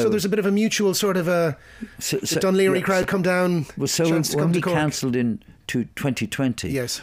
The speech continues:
Speaker 2: we never thought that we'd then put it on to twenty twenty-one,
Speaker 1: Yes.
Speaker 2: because that would have messed up Dunleary.
Speaker 1: Yes.
Speaker 2: In fact, it didn't happen because of covid anyway.
Speaker 1: Yes.
Speaker 2: But no, there is that relationship
Speaker 1: Mm.
Speaker 2: between yacht clubs,
Speaker 1: Mm.
Speaker 2: and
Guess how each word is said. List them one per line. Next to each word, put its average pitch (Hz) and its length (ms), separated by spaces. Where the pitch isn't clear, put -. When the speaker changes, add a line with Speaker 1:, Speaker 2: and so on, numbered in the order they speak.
Speaker 2:
we 117 120
never 127 240
thought 101 420
that 82 140
we'd 98 200
then 123 200
put 110 180
it 107 80
on 98 120
to 95 120
twenty 107 340
twenty-one, 95 640
Speaker 1:
Yes. 127 220
Speaker 2:
because 104 180
that 104 120
would 107 80
have 107 100
messed 107 300
up - 140
Dunleary. 110 320
Speaker 1:
Yes. 78 260
Speaker 2:
In 123 160
fact, - 480
it 120 140
didn't 104 240
happen 95 200
because 92 180
of 87 60
covid 98 340
anyway. 82 420
Speaker 1:
Yes. 127 300
Speaker 2:
But 117 220
no, 147 220
there 143 200
is 139 140
that 117 180
relationship 104 640
Speaker 1:
Mm. 104 60
Speaker 2:
between 92 400
yacht 98 260
clubs, 87 320
Speaker 1:
Mm. 131 140
Speaker 2:
and 139 240